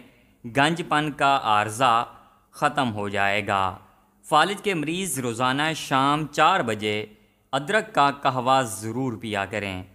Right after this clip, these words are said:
जिन लोगों को अपना मैदा ठीक करना है तो खाने के बाद थोड़ा सा गुड़ खा लिया करें।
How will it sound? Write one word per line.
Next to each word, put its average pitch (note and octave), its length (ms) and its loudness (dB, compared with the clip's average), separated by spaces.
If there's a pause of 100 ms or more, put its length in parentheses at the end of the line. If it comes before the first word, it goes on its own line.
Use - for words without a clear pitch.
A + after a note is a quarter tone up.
(340)
जिन C3+ 300 0
लोगों A#2 340 0
को D3+ 260 0
अपना D#3+ 340 0
मैदा A2+ 420 0 (100)
ठीक F3 400 -6
करना A#2 340 -2
है G#2+ 220 -2 (600)
तो C3+ 80 -10
खाने C#3 420 2
के B2+ 180 -4
बाद B2 460 2 (380)
थोड़ा E3 280 2
सा E3+ 200 -2 (140)
गुड़ E3 380 0
खा G#2+ 300 0
लिया G2+ 280 -2
करें। G2 440 -4